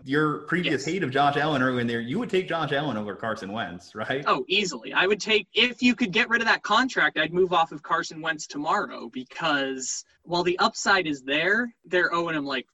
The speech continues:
Speaker 2: a hundred and ten million guaranteed. And much like Jared Goff with the Rams, if they could get away from him, they would, and they would try again.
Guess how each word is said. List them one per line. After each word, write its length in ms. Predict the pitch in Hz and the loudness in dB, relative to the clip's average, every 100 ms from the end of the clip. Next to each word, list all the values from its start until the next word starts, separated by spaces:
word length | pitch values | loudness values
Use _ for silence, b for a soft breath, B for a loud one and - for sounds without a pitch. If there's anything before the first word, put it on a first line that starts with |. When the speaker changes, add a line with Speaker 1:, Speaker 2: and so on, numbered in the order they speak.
| - | -10
Speaker 2:
a 80 | 143 | -6
hundred 320 | - 147 135 | -2 -2 -2
and 100 | 127 | -4
ten 240 | 147 131 | -6 -6
million 340 | 127 123 117 113 | -6 -6 -6 -6
guaranteed. 680 | 120 113 113 - 156 117 | -4 -6 -8 -4 -2 -2
And 280 | 117 120 117 - b b | -6 -8 -12 -20 b b
much 280 | - 185 - | 0 0 0
like 180 | - 147 | -2 -2
Jared 300 | 143 151 143 | 0 0 0
Goff 260 | 139 131 143 | 0 0 -2
with 140 | 131 | -8
the 100 | 123 | -4
Rams, 580 | 143 196 160 139 143 - - | 0 2 2 -4 -8 -10 -4
if 200 | 170 160 | -4 0
they 180 | 160 147 | 0 -2
could 360 | - 202 214 | 0 2 2
get 140 | 175 175 | 4 2
away 260 | 143 143 | 2 -2
from 220 | 139 135 127 | -2 -6 -6
him, 280 | 135 135 | -6 -8
they 140 | 123 113 | -8 -8
would, 640 | 120 156 143 113 113 120 | -2 -2 0 -4 -8 -12
and 100 | 127 | -10
they 120 | 131 | -8
would 160 | 123 113 | -8 -8
try 260 | - 117 110 | -8 -6 -6
again. 340 | 104 156 143 | -4 -4 -4